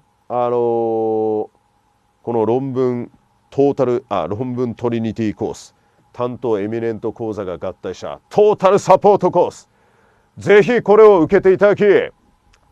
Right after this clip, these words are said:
来年への栄冠をつかみ取ってください。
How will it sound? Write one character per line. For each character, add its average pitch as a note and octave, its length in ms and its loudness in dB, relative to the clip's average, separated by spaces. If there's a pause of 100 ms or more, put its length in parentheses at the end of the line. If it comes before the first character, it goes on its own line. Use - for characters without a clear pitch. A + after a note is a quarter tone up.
(520)
来 C3+ 320 6
年 F3+ 220 4
へ - 20 2
の F3+ 420 6 (380)
栄 D#3 280 0
冠 A3 440 8
を B3 100 2 (1300)
つ - 140 -20
か G3+ 140 0
み A3+ 100 2
取 A3 120 6
っ A#3 40 0
て A#3 100 4
く A#3+ 80 8
だ B3 100 10
さ B3+ 220 8
い。 - 100 2